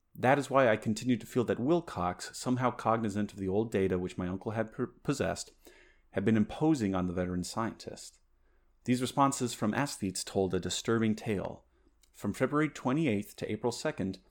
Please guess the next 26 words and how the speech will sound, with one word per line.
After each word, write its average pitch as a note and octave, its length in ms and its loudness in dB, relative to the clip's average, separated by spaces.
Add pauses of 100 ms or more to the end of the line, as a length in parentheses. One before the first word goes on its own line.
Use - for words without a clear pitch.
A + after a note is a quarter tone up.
(260)
a G2 80 -12
large G#2+ 300 0
proportion F3 500 -2
of G2 100 2
them G2+ 160 2
had F#2+ 180 -2
dreamed G#2+ 320 0
very G2 400 0
bizarre A2+ 420 0
things, - 540 -8 (480)
the G#2+ 100 2
intensity C3+ 480 0
of G2+ 80 2
the G2 80 0
dreams F#2 420 -2
being G2+ 320 -4
immeasurably G2 880 -2 (420)
the G2+ 80 -4
stronger G2 600 2
during G2 300 -2
the F2+ 60 -4
period G#2 360 2
of F#2 100 0
the F#2 80 -2
sculptor's - 460 -6
delirium. F2+ 580 -6